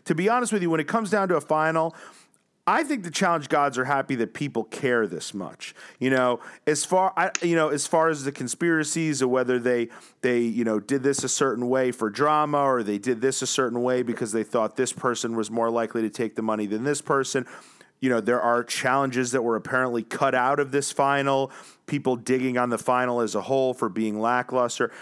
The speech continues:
I don't think we're gonna catch any flack for bringing those things to light because, hey, we're a week in here, thanks to me being in New Zealand. We're not gonna say anything worse or any, you know, any more insider than has already been well documented on Twitter. So,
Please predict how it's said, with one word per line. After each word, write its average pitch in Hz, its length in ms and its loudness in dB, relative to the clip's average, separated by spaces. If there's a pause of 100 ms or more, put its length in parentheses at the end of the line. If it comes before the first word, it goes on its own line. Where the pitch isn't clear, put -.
(240)
I 175 140 4
don't 214 240 0
think 165 300 -2
we're 139 180 4
gonna 131 180 -2
catch 120 380 -2
any 117 140 -2
flack 113 420 0
for 110 140 0
bringing 117 340 -2
those 110 240 -2
things 113 220 -4
to - 80 -6
light 113 280 0
because, 117 380 -2 (300)
hey, 143 180 2
we're 143 200 2
a 190 60 4
week 151 320 -2
in 151 140 2
here, 110 340 0
thanks 120 340 -2
to 117 60 -8
me 123 120 0
being 127 280 0
in 127 100 0
New 120 120 0
Zealand. 120 380 0 (280)
We're 151 200 2
not 196 180 2
gonna 165 160 0
say 151 340 0
anything 131 360 0
worse 135 420 2 (240)
or 131 220 2
any, 143 420 0
you 143 180 0
know, 117 280 2
any 143 180 0
more 131 260 0
insider 127 640 2
than 113 200 0
has 110 200 -2 (120)
already 139 380 2
been 113 180 -2
well 117 180 2
documented 104 640 -2
on 92 140 -2
Twitter. 80 360 -4
So, 104 320 -2